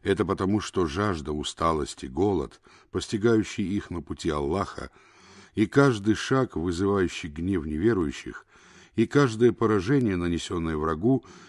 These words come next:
непременно запишутся им как добрые дела. Воистину, Аллах не теряет вознаграждения творящих добро. Какое бы большое или скудное пожертвование они ни делали,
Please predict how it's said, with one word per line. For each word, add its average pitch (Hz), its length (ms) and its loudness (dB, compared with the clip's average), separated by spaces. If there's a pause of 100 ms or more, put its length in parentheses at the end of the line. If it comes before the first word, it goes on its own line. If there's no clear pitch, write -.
(120)
непременно 135 680 4
запишутся 117 600 0
им 104 100 2
как 90 220 0
добрые 76 380 -2
дела. 65 340 -6 (960)
Воистину, 73 800 -2 (340)
Аллах 101 480 2
не 107 120 0
теряет 104 460 0
вознаграждения 71 840 -4
творящих 67 640 -8
добро. 62 400 -10 (1300)
Какое 151 400 4
бы 131 120 4
большое 113 540 4
или 92 220 -2
скудное 98 500 -2
пожертвование 76 760 -2
они 82 180 0
ни 78 100 -2
делали, 71 540 -2